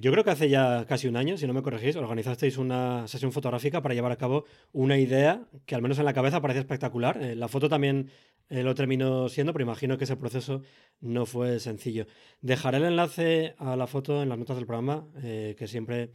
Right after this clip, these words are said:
ya sabéis que están en javierroseno punto com barra podcast barra noventa y dos, que es el episodio que estamos ahora escuchando, pero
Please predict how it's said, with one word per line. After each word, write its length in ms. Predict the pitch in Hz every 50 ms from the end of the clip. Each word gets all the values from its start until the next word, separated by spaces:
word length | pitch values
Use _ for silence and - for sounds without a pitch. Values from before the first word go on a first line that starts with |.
| - - _ _ _
ya 80 | - 117
sabéis 160 | 107 123 117
que 80 | - 131
están 160 | - 120 120
en 60 | 113
javierroseno 480 | 117 127 117 120 120 110 123 120 113 110
punto 220 | 123 113 117 113
com 220 | 117 127 131 120
barra 280 | 117 131 131 131 131 120
podcast 340 | 131 135 131 - 135 113 110
barra 320 | 123 131 127 123 117 110 - _ _ _ _ _ _
noventa 380 | - 123 120 120 117 113 117 110
y 60 | 113
dos, 180 | 117 - 180
que 120 | 175 - 135
es 200 | 113 - - -
el 140 | 151 123 113
episodio 320 | 107 110 107 123 117 120
que 60 | 120
estamos 480 | 113 - 123 113 117 117 113 110 - -
ahora 200 | 123 117 117 113
escuchando, 500 | 110 - - 120 - 143 151 180 220 220 - - - - - _ _
pero 360 | _ - 139 135 143 185 226